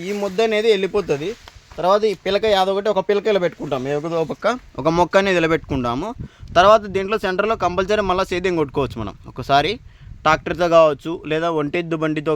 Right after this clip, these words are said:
కావచ్చు, ఒంటెద్దు అంటే సింగిల్ ఎద్దుతో సేద్యం చేస్తారు, లేదంటే పవర్ ట్రిల్లర్తో కానీ భూమి అనేది కదిలించుకొని ఇంకొక రవ్వ మనం సత్తలు వేయగలిగితే చెట్టు వేరే డెవలప్‌మెంట్ అనేది బ్రహ్మాండంగా అవుతుంది. ఈ విధంగా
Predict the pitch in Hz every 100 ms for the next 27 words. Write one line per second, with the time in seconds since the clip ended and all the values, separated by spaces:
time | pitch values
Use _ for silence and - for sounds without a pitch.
0 | 143 139 139 - 160 180 - - - -
1 | 131 139 156 117 113 139 - 143 147 143
2 | 147 139 135 131 123 117 113 101 - -
3 | - - 151 175 185 190 151 170 175 185
4 | 185 175 165 170 202 156 185 208 202 202
5 | 170 170 180 170 - 190 185 160 165 180
6 | 180 156 156 143 170 175 165 165 156 147
7 | 208 262 - - - - - 175 214 196
8 | 190 185 185 180 165 160 160 170 233 277
9 | - - - 170 175 175 160 139 123 98
10 | 87 143 165 175 190 202